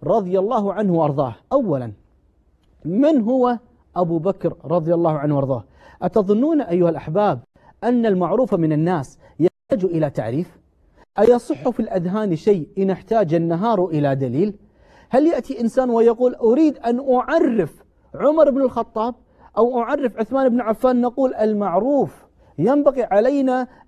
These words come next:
أن، أن نمر عليه مرور الكرام، لأننا نحن نحتاج إلى من يعرفنا، أم هم نجوم شموس ساطعة، هم من يضيئون لنا الدرب في بلوغ مرضات الله سبحانه وتعالى، لأنهم حملوا مصابيح الهدى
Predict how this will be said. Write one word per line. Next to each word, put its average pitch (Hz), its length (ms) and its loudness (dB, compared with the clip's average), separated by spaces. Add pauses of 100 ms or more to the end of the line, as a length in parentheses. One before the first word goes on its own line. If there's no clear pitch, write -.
أن، 240 300 0
أن 226 320 -2
نمر 277 360 2
عليه 240 560 0
مرور 269 420 2
الكرام، 240 420 0
لأننا 254 680 0
نحن 254 380 -2
نحتاج 226 400 -2
إلى 208 240 2
من 196 160 0
يعرفنا، 180 640 0 (320)
أم 240 180 2
هم 262 320 2 (640)
نجوم 180 480 2 (240)
شموس 254 460 2
ساطعة، 226 680 -2 (260)
هم 269 160 4
من 233 280 0
يضيئون 196 560 0
لنا 196 280 2
الدرب 202 420 2 (240)
في 214 200 2
بلوغ 226 460 2
مرضات 185 400 -2
الله 208 340 0
سبحانه 190 480 -4
وتعالى، 185 500 2 (260)
لأنهم 208 380 2
حملوا 214 540 -2
مصابيح 170 580 -2
الهدى 160 440 2